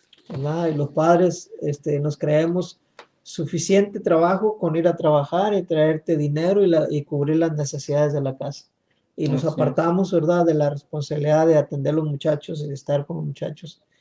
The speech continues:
Speaker 1: en los tiempos difíciles de ellos.
Speaker 2: Ya.
Speaker 1: ¿Verdad? Y de eso vamos a hablar también. Vamos a estar
Speaker 2: Sí.
Speaker 1: comentando, sí.
Speaker 2: Y me, me gustaría leer con ustedes o compartir con ustedes lo que dice el Salmo ciento veintisiete.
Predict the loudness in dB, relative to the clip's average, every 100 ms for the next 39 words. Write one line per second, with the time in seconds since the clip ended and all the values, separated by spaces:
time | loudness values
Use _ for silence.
0 | _ _ -10 -8 -4 -4 -4 -4 -4 -4
1 | -4 0 0 0 -2 -2 -4 -10 _ _
2 | _ _ _ -8 -6 -6 -8 -16 -4 2
3 | 4 4 6 6 6 4 4 4 4 4
4 | 2 -2 -2 -6 -10 -8 -4 -4 0 0
5 | 4 4 4 2 -2 -4 -8 -6 -6 -6
6 | _ 0 2 2 4 4 6 8 10 10
7 | 8 6 2 4 4 4 2 -2 2 2
8 | 2 2 2 2 4 6 6 2 0 0
9 | 0 0 2 2 2 0 -2 -4 0 2
10 | 2 0 2 2 -2 -6 -10 -6 0 2
11 | 2 -4